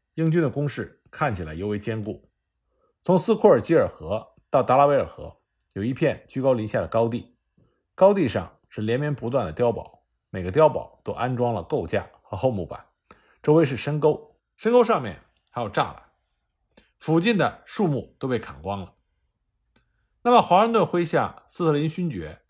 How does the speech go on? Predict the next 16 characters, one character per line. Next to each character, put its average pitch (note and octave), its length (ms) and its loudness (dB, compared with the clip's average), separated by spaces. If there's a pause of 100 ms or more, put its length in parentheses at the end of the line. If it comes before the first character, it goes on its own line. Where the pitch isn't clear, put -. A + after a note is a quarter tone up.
(100)
和 C3+ 160 -6
赞 C#3+ 240 0
成 G2+ 380 -10
发 C3+ 120 -4
动 B2+ 140 -6
进 B2 200 -8
攻 B2 140 -6
的 G#2+ 60 -8
其 G#2+ 160 -12
他 A2+ 160 -4
人， - 180 -16 (540)
主 B2+ 160 -4
张 F3 180 4
在 D#3+ 120 2
白 G#2+ 240 -4
天 D3 340 -6